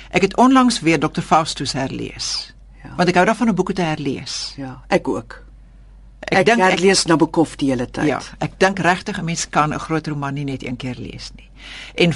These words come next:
Speaker 1: en dokter Faustus bly vir my 'n fantastiese roman.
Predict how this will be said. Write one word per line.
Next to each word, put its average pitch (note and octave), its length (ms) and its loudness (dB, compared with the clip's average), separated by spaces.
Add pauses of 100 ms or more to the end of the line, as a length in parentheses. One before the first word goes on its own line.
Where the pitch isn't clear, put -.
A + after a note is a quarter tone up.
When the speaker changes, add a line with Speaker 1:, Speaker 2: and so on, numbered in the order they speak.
(160)
Speaker 1:
en E3+ 160 4
dokter D#3+ 260 0
Faustus C#3+ 460 -2
bly C#3+ 300 -2
vir C#3 160 -10
my B2 400 -8 (260)
'n E3 40 -10
fantastiese - 720 -4
roman. - 380 -18